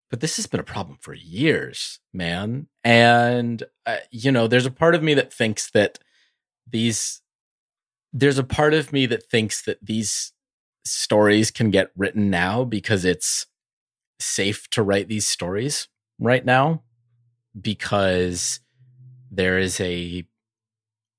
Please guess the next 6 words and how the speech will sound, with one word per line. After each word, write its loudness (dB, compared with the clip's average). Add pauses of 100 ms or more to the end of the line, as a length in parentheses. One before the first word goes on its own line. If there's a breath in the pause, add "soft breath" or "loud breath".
(200)
sport-wide -4
conversation -2 (220)
going -2
on -4 (680)
about 4
it. 0